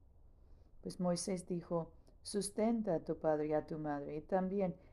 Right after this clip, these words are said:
'El que abandona a su padre y su madre deben ser condenado a muerte.' Ustedes, en cambio, dicen, 'Si uno comunica a su padre o a su madre que la ayuda debía darles es corbán, es decir, ofrenda sagrada,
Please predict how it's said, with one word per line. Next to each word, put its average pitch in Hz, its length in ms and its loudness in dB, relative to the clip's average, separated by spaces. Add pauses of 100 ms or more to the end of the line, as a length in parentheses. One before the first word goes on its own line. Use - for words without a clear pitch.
(160)
'El 214 220 8
que 254 120 0
abandona 208 580 6
a 196 40 0
su 208 220 -4
padre 196 300 6
y 185 40 2
su 190 180 -2
madre 190 380 4
deben 190 420 2
ser 185 300 2
condenado 190 640 0
a 190 60 0
muerte.' 190 540 0 (1600)
Ustedes, 240 540 2
en 165 160 0
cambio, 156 400 2
dicen, 151 480 -2 (340)
'Si 220 300 6
uno 247 320 10
comunica 190 720 2
a 180 40 0
su 180 200 -4
padre 185 360 6
o 170 60 2
a 165 60 -2
su 175 160 -4
madre 175 460 2
que 170 120 0
la 147 280 0 (180)
ayuda 165 680 0 (1200)
debía 175 480 6
darles 175 420 6
es 160 220 4
corbán, 165 720 4
es 156 160 -8
decir, 175 360 -2
ofrenda 170 520 0
sagrada, 170 640 0